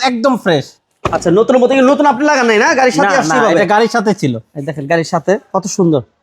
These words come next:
Speaker 2: আপনি চেঞ্জ করার কোনো প্রয়োজন নাই, যদি আপনার মনে করেন চেঞ্জ করবেন, সেটা করতে
Speaker 1: লাগবে
Speaker 2: পারেন।
Speaker 1: না ভাইয়া, চেঞ্জ করা লাগবে না।
Speaker 2: লাগবেই না, মানে
Speaker 1: লাগবেই না।
Speaker 2: আমি, আমি তো ভাবছি যে ভাই চেঞ্জ করছে, কিন্তু আসলে চেঞ্জ করাই হয় না, ভাই কোনো চেঞ্জ করে নাই।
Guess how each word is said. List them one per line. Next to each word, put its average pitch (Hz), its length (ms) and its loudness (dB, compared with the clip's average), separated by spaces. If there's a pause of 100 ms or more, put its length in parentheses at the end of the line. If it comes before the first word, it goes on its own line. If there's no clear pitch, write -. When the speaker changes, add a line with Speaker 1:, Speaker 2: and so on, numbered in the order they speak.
Speaker 2:
আপনি 220 160 2
চেঞ্জ 247 320 0
করার 254 220 2
কোনো 247 200 -2
প্রয়োজন 269 360 0
নাই, 277 180 -2
যদি 240 220 -4
আপনার 254 220 0
মনে 247 240 2
করেন 254 240 0
চেঞ্জ 277 220 0
করবেন, 285 260 0
সেটা 214 180 -2
করতে 247 220 0
Speaker 1:
লাগবে 254 200 0
Speaker 2:
পারেন। 285 140 2
Speaker 1:
না 185 60 0
ভাইয়া, 185 240 2
চেঞ্জ 226 260 0
করা 262 180 2
লাগবে 226 240 0
না। 226 60 4
Speaker 2:
লাগবেই 220 340 0
না, 151 180 0
মানে 170 180 0
Speaker 1:
লাগবেই 170 240 0
না। 110 120 -10 (120)
Speaker 2:
আমি, 214 220 0
আমি 233 180 2
তো 247 120 -2
ভাবছি 254 240 -2
যে 254 80 2
ভাই 226 240 2
চেঞ্জ 233 240 0
করছে, 185 240 -2
কিন্তু 208 260 0
আসলে 202 320 0
চেঞ্জ 208 220 0
করাই 262 300 2
হয় 175 100 0
না, 160 80 0
ভাই 175 240 2
কোনো 196 140 0
চেঞ্জ 170 220 -2
করে 202 180 -2
নাই। 226 80 -6